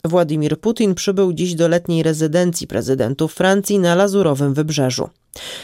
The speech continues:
Wypowiadając się wkrótce po powitaniu Putina, Macron oświadczył, że ma nadzieję, iż jego rozmowy z rosyjskim prezydentem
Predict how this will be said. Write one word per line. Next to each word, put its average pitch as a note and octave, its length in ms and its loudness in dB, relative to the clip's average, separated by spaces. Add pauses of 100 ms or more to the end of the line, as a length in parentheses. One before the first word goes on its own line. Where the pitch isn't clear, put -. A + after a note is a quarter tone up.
(100)
Wypowiadając B3+ 840 2
się A3+ 260 0
wkrótce A#3 640 0
po F#3+ 200 0
powitaniu F#3 580 0
Putina, G#3+ 480 0
Macron G3+ 360 0
oświadczył, G3+ 600 0
że F3+ 200 2
ma F#3+ 200 0
nadzieję, G#3 500 2
iż F3+ 280 -2
jego G#3 240 2
rozmowy F#3+ 460 0
z C#3+ 40 -2
rosyjskim D#3 560 -2
prezydentem D#3+ 720 0